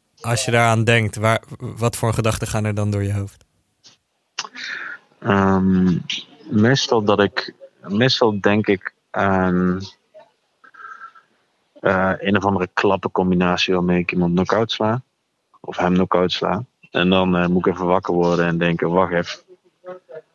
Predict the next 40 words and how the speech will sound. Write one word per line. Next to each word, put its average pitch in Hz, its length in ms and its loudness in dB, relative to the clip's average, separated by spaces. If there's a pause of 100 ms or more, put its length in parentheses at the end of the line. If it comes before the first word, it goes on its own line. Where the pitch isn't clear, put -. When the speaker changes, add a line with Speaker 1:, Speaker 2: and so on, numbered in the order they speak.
Speaker 2:
Daar 95 200 0
moet 95 160 0
ik 104 60 4
even - 160 -8
de - 60 -6
focus 104 340 0
afhalen. 101 500 2
Het 101 120 -4
gaat 90 240 -2
erom 90 220 0
dat 90 140 2
ik - 240 -4
veilig 92 460 0
blijf 87 500 0
en, 85 200 -2
hè, 92 220 2 (400)
slim 92 360 0
vecht 87 280 -2
en 90 160 0
die 101 120 4
dingen." 104 420 4
En 107 220 2
dan, 104 220 4
eh, 95 520 2
noteer 98 440 2
ik 92 100 0
weer 92 140 2
even 92 160 0 (100)
voor 90 140 2
mezelf 90 380 0
dat, 85 240 -6
eh, 87 360 -2 (300)
ja, 85 160 0
als 85 120 0
ik 95 160 -10
even - 260 0
één 101 160 2
seconde 98 360 2
niet 95 180 2
oplet, 92 760 0